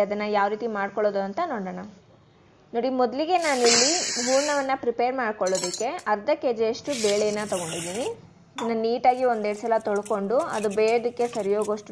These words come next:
ನೀರನ್ನ ಹಾಕಿ ಬೇಯಿಸ್ಕೊಳ್ಬೇಕಾಗುತ್ತೆ. ಒಂದು ಇಪ್ಪತ್ತು ನಿಮಿಷ ಬೇಯಿಸ್ಕೊಂಡ್ರೆ ಸಾಕು, ನೀಟಾಗಿ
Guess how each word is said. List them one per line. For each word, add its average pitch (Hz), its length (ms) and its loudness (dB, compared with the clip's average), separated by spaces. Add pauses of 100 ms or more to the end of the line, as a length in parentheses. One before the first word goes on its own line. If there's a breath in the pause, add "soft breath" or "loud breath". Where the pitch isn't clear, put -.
ನೀರನ್ನ 208 380 -2
ಹಾಕಿ 196 280 -6
ಬೇಯಿಸ್ಕೊಳ್ಬೇಕಾಗುತ್ತೆ. 196 960 -2 (520 loud breath)
ಒಂದು 233 160 -6
ಇಪ್ಪತ್ತು 262 300 2
ನಿಮಿಷ 262 160 -8 (140)
ಬೇಯಿಸ್ಕೊಂಡ್ರೆ 226 560 -2
ಸಾಕು, 196 240 -6 (120)
ನೀಟಾಗಿ 208 400 0